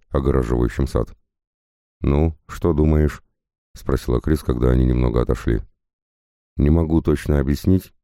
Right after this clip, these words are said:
но я почему-то во всё это верю. А после того, как Игорь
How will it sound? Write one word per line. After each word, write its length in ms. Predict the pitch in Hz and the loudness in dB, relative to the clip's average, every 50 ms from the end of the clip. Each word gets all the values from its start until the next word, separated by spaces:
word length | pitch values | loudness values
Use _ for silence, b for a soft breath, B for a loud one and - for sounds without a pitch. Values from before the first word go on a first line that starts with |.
| _ _ _ - | _ _ _ 0
но 100 | 73 73 | 2 2
я 120 | 71 71 | 2 2
почему-то 460 | - 76 71 - - 73 71 - 73 | 2 0 -2 0 0 0 2 2 0
во 100 | 71 71 | 0 0
всё 220 | 69 - - 78 73 | -2 0 0 0 0
это 160 | 67 - 76 | 2 0 2
верю. 340 | 76 87 82 - 57 50 - _ _ _ _ _ _ _ _ _ _ _ _ | 2 2 2 2 0 -2 -6 _ _ _ _ _ _ _ _ _ _ _ _
А 120 | - 73 | -4 -2
после 300 | - - 80 73 76 67 | 0 0 0 2 0 0
того, 220 | 64 - 71 71 65 | 0 2 2 2 2
как 200 | - 71 - - | 0 -2 -2 0
Игорь 280 | 69 65 69 64 60 | 0 0 2 0 0